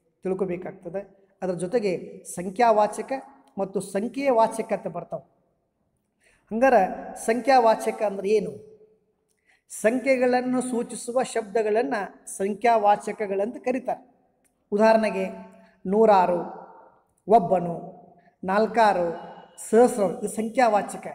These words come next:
ಇನ್ನು ಸಂಖ್ಯೆಯ ವಾಚಕ ಅಂತಂದ್ರೆ ಸಾವಿರ ಮನೆಗಳು, ನೂರು ವರ್ಷ,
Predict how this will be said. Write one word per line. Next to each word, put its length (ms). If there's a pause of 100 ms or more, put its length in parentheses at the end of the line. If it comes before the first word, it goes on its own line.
(340)
ಇನ್ನು 280
ಸಂಖ್ಯೆಯ 420
ವಾಚಕ 460
ಅಂತಂದ್ರೆ 600 (300)
ಸಾವಿರ 400
ಮನೆಗಳು, 460 (640)
ನೂರು 340
ವರ್ಷ, 320